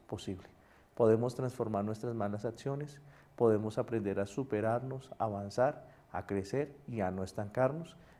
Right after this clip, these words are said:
y eso solo se logra cuando aumentamos nuestra fe,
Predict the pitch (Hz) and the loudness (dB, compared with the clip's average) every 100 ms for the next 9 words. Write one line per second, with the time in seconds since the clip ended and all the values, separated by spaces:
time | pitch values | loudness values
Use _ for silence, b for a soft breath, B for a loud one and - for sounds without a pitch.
0 | B 104 104 104 104 110 107 113 98 104 | B 0 2 0 -2 -2 -2 -4 -2 -2
1 | 123 131 - 101 92 90 92 98 104 110 | -2 -4 -4 -4 -2 -4 0 0 0 -6
2 | 107 - 98 120 | -6 -8 -6 -8